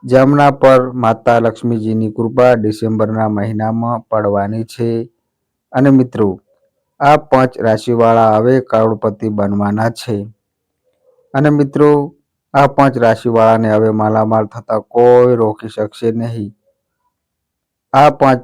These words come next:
ભાગ્યશાળી રાશિઓની વાત કરી રહ્યા છીએ,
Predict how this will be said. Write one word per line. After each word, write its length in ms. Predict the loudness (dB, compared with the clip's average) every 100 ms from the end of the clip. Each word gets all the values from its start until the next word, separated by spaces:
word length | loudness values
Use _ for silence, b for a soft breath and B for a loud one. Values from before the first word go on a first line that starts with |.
| -4
ભાગ્યશાળી 580 | -2 -2 -4 -2 0 0
રાશિઓની 600 | 0 -2 -4 -4 -2 -2
વાત 240 | -2 -2
કરી 320 | -4 -4 -2 -2
રહ્યા 280 | -2 -2
છીએ, 460 | -6 -6 -4 -4